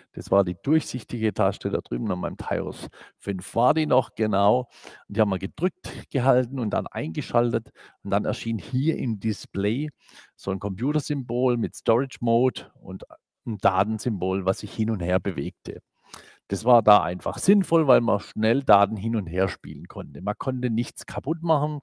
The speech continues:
konnte nichts passieren. Beim Genus haben wir eigentlich,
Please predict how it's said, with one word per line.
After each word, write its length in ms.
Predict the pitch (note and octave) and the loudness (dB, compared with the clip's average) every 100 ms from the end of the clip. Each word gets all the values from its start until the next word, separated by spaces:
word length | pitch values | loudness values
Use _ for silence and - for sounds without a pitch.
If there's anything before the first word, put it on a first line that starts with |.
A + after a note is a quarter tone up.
| _ | _
konnte 300 | A2 G2+ G2+ | -4 -2 -2
nichts 240 | F#2 - | -6 -8
passieren. 500 | F#2+ - D2+ - - _ - - - - _ | -10 -8 -10 -12 -16 _ -20 -20 -20 -20 _
Beim 300 | G2+ A2+ C#3 | 2 2 2
Genus 680 | D#3+ G#3 E3 G2+ - - - _ _ _ _ _ _ _ - - | 4 6 4 0 -4 -10 -14 _ _ _ _ _ _ _ -20 -6
haben 260 | - B2+ D3 | -2 0 2
wir 220 | C3+ B2 | 2 2
eigentlich, 360 | A#2 B2+ C#3 | 0 -6 -8